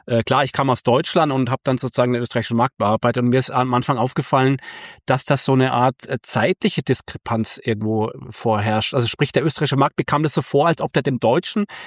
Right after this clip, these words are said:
so ein paar Jahre hinterherhinkt und zwar in Bezug auf das Wissen der Anleger. Also die Anleger wussten noch nicht so wirklich, was ist das überhaupt hier ein Zertifikat? Man musste sehr stark in die Grund-,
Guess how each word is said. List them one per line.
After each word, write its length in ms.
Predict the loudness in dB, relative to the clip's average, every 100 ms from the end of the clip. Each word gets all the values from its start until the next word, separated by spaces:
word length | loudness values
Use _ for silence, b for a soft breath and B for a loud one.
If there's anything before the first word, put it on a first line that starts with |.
| B
so 160 | -2 -2
ein 80 | 0
paar 180 | 0
Jahre 260 | 2 2 2
hinterherhinkt 680 | 2 2 2 2 2 0 0
und 100 | -4
zwar 240 | 0 0
in 100 | 0
Bezug 460 | -2 -2 -2 -2 0
auf 180 | -2 0
das 280 | -4 0
Wissen 380 | -2 0 -2 -4 B B B 0
der 100 | 2
Anleger. 400 | 2 2 2 0
Also 160 | -2
die 100 | -2
Anleger 400 | 0 0 2 2
wussten 300 | 0 -2 0
noch 140 | 0 2
nicht 180 | 0
so 220 | 0 0 2
wirklich, 360 | 2 0 0
was 140 | -2 -2
ist 240 | -6 -4
das 140 | -4
überhaupt 380 | -2 -2 -2 0
hier 140 | 0 0
ein 60 |
Zertifikat? 800 | 0 -2 -2 -8 -4 2 2 2 -6 B B
Man 120 | 2
musste 240 | 2 2 0
sehr 300 | 4 2 2
stark 560 | 0 2 4 2 -2 -14 B B
in 160 | 0
die 140 | 2 0
Grund-, 440 | 0 0 0 -4